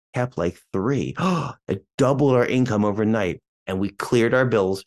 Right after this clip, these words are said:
We were able to pay our, like, our, our minimum payments. And that's when we started to get a little traction. And that's when I, that's the point when we knew it, it was going to work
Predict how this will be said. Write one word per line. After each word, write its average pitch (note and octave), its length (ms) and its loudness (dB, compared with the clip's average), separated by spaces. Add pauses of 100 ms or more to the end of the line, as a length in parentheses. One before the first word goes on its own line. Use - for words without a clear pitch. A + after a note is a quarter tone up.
(160)
We F#2+ 80 -2
were F#2+ 120 2
able A2+ 220 2
to A2 80 2
pay A#2+ 220 0
our, A#2 200 0 (160)
like, G#2 200 -4
our, F#2 240 -2 (100)
our G#2+ 80 -2
minimum A2+ 420 4
payments. G2 560 -2 (520)
And F#2+ 180 0
that's G#2+ 300 -2
when G2+ 440 2 (120)
we G2+ 140 0
started G2+ 400 0
to G2 100 -4
get F#2 280 -2
a F#2 80 -6
little G2+ 240 0
traction. B2 800 -2 (180)
And F#2+ 120 -2
that's A2 240 -2
when B2 100 2
I, G#2+ 280 2
that's A2 340 -2
the - 100 -4
point A#2+ 560 -2
when G2 160 -4
we G2 140 2
knew G2 240 4 (220)
it, G2 100 -6
it G2+ 80 0
was F#2 180 2
going F#2+ 360 -2
to - 120 -4
work F2+ 460 -2